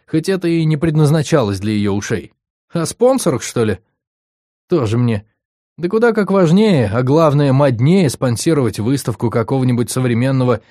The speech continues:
и бездарного художника от слова «худо», чем помогать детишкам. Или сейчас ещё модно проявлять заботу о животных. «Богатые»,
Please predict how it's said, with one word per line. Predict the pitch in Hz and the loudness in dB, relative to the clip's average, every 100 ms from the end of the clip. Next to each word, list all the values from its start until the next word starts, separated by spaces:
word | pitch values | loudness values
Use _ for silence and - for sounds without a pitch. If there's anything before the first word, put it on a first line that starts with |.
| _ | _
и | 113 | -2
бездарного | 123 107 143 131 131 | -2 2 0 2 0
художника | 117 139 135 156 120 113 110 | -2 0 2 2 2 -2 -2
от | 98 | -4
слова | 135 127 110 | -2 -2 -2
«худо», | - 139 104 92 _ _ _ | -2 0 0 -4 _ _ _
чем | - 123 | -4 -2
помогать | 123 127 120 113 | 0 0 0 -2
детишкам. | 117 113 120 - 98 _ _ _ _ _ _ _ | -4 -6 -8 -8 -12 _ _ _ _ _ _ _
Или | 190 202 | -2 0
сейчас | - 175 190 190 - | 0 -2 0 0 -2
ещё | 151 | 0
модно | 175 170 160 147 | 2 2 2 0
проявлять | 151 143 135 156 | 2 2 2 0
заботу | 127 123 151 165 | 0 0 0 0
о | 156 | 0
животных. | 135 156 104 98 - 101 - _ _ _ - | 2 2 2 -2 -4 -8 -10 _ _ _ -4
«Богатые», | 143 151 135 147 117 - 98 | 2 2 2 2 0 -2 -8